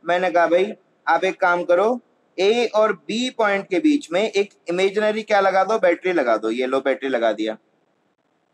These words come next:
Imaginary क्यों बोल रहे हैं? Battery है नहीं, लेकिन circuit को अगर complete करना है तो आपको यहाँ पर एक battery लगाना पड़ेगा। ठीक है,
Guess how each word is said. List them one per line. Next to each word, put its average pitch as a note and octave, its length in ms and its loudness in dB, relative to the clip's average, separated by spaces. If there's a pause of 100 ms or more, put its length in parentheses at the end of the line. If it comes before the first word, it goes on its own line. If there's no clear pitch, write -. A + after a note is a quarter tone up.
(200)
Imaginary D#3 520 2
क्यों G3 180 0
बोल G3 180 2
रहे G3+ 140 0
हैं? A#3+ 200 -4 (300)
Battery E3+ 380 0
है A3+ 260 2
नहीं, A#3 300 0
लेकिन F3 260 -2
circuit F#3 560 -2
को D4+ 120 -4
अगर B3 280 2
complete G#3 400 -2
करना E3 360 0
है A3 320 0 (340)
तो F3 40 0
आपको F#3 500 2
यहाँ G3+ 200 2
पर A3 160 0
एक G#3 200 -2
battery F3+ 300 0
लगाना G3+ 320 2
पड़ेगा। A3 400 0 (920)
ठीक C#3 180 -10
है, - 160 2